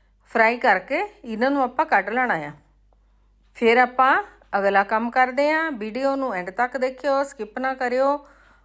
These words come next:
ਬਹੁਤ ਹੀ ਵਧੀਆ ਜਿਹੜੀ ਸ਼ਿਮਲਾ ਮਿਰਚ ਦੀ ਸਬਜ਼ੀ ਬਣ ਕੇ ਤਿਆਰ ਹੋਣ ਵਾਲੀ ਆ। ਤੇ ਹੁਣ ਆਪਾਂ ਇਹਨਾਂ ਨੂੰ ਕੱਢ ਲੈਣਾ, ਇੰਨਾ ਕਿ ਇਹਨਾਂ ਨੂੰ ਆਪਾਂ ਫਰਾਈ ਕਰਨਾ,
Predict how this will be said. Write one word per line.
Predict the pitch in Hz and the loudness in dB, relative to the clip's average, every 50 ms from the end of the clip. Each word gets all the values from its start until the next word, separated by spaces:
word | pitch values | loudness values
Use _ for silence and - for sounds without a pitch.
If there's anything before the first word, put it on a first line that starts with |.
| _ - | _ -6
ਬਹੁਤ | 175 185 208 202 269 277 277 277 285 277 302 | -4 -2 -2 2 4 6 6 6 4 2 -2
ਹੀ | 294 277 | -6 -4
ਵਧੀਆ | 226 226 214 233 254 277 277 262 | -2 -2 -2 0 0 0 0 2
ਜਿਹੜੀ | 254 254 262 294 320 359 | 0 0 -2 -4 -4 -6
ਸ਼ਿਮਲਾ | 349 - - 262 233 220 226 220 | -8 -6 -6 -4 -2 -2 -2 -2
ਮਿਰਚ | 220 214 208 | -2 -4 -8
ਦੀ | 208 220 | -8 -8
ਸਬਜ਼ੀ | 226 - 226 196 180 185 196 202 | -6 -4 -4 -6 -6 -8 -8 -6
ਬਣ | 202 196 196 | -6 -6 -6
ਕੇ | 196 - 202 | -8 -10 -8
ਤਿਆਰ | 202 196 180 175 180 180 220 | -4 -2 0 0 0 -2 -2
ਹੋਣ | 233 247 254 | -4 -2 2
ਵਾਲੀ | 269 269 269 285 294 294 | 2 2 2 0 0 0
ਆ। | 294 302 302 302 - - _ _ _ _ _ _ _ _ _ _ _ | 0 -2 -2 -4 -10 -20 _ _ _ _ _ _ _ _ _ _ _
ਤੇ | - 220 220 220 | -2 -2 -2 0
ਹੁਣ | 226 240 240 247 | 0 0 2 2
ਆਪਾਂ | 254 254 254 269 262 | 2 2 2 0 0
ਇਹਨਾਂ | 262 269 269 277 | 2 2 0 0
ਨੂੰ | 277 285 285 285 | 0 -2 -4 -4
ਕੱਢ | 277 - 233 220 220 247 | 0 0 0 0 2 0
ਲੈਣਾ, | 262 254 240 185 208 - - - - | 0 0 0 0 -2 -4 -8 -14 -10
ਇੰਨਾ | - 208 220 233 240 247 262 | -6 -4 -2 0 0 0 -2
ਕਿ | 262 254 | -2 -6
ਇਹਨਾਂ | 254 262 | -8 -6
ਨੂੰ | 269 277 269 | -4 -4 -4
ਆਪਾਂ | 247 247 277 277 | -4 -4 -6 -4
ਫਰਾਈ | - - 214 196 196 | -2 -2 -4 -4 -4
ਕਰਨਾ, | 202 202 196 196 208 254 | -4 -6 -6 -4 -4 -4